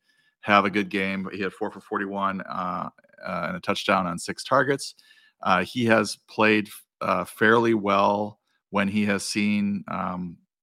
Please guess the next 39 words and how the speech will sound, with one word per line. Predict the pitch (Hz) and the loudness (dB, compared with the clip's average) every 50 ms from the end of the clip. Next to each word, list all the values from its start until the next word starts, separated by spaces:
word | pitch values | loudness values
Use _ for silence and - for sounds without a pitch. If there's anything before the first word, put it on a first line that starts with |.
| _ _ _ _ | _ _ _ _
four, | - - 104 104 104 104 101 | -4 -2 2 2 2 2 2
three | - - 104 | 0 0 0
or | 104 101 | 0 0
four | - - 104 101 95 | 0 -2 -2 -2 -2
plus | - - 104 95 - - | 0 0 0 0 0 0
targets. | - 95 92 98 107 127 127 - - - - _ _ - - - _ _ | 0 2 2 2 0 -4 -6 -8 -10 -12 -12 _ _ -20 -20 -20 _ _
His | 104 92 | -6 -2
last | 101 101 101 98 - - | 0 0 0 0 0 0
several | - 101 95 101 | 0 2 2 0
games | 90 92 92 98 104 107 | 0 0 0 0 -2 -2
have | 113 92 | -2 -2
been | 95 95 98 92 | -2 -2 -4 -4
pretty | - 101 98 95 | -4 -4 -4 -4
good. | 87 90 90 95 - - - _ _ _ _ _ _ _ _ - | -4 -4 -4 -4 -4 -6 -12 _ _ _ _ _ _ _ _ 0
Uh, | 104 107 104 98 95 | 4 4 6 6 4
so | 95 - - 101 | 2 0 -2 -2
he | 98 - 113 120 | 0 2 2 2
is | 120 117 110 | 2 2 0
an | 110 - | 0 0
option | - 92 95 - - - 110 107 104 104 | 0 0 0 0 -2 -2 0 0 0 0
in | 98 95 | -2 -2
deeper | 90 98 95 - 101 98 98 90 - - - - | -4 -6 -4 -2 -2 -2 -2 -4 -8 -12 -6 -2
formats. | 95 92 92 95 95 95 92 - | -2 0 0 -2 -2 -4 -6 -4
Quentin | - 107 98 - 104 | -4 -2 -2 -2 0
Johnson, | - 117 92 95 104 - 104 98 95 92 90 - | 0 0 0 -2 -4 -6 -6 -4 -4 -4 -6 -6
uh, | 92 92 92 92 90 87 85 - | -4 -4 -4 -4 -4 -6 -8 -6
got | - 92 90 | -4 -4 -4
a | 87 | -4
touchdown | - 92 87 - - 90 90 87 | -6 -8 -8 -6 -4 -4 -4 -6
as | 85 - | -8 -8
well | 90 90 92 90 87 85 | -6 -4 -4 -2 -4 -4
on | - 85 90 | -6 -8 -12
four | _ - 92 87 85 | _ -10 -8 -8 -6
targets. | - - 85 85 85 87 87 - - - - _ _ _ _ - - _ _ _ - | -6 -6 -6 -6 -6 -8 -10 -10 -12 -16 -16 _ _ _ _ -20 -20 _ _ _ -2
Uh, | 95 92 90 92 | 2 2 4 4
but | 87 98 95 87 | 4 2 0 2
these | - 120 131 135 | 2 0 4 6
are | 143 127 | 6 6
not, | 107 104 98 98 98 98 101 - | 6 6 6 4 4 4 2 0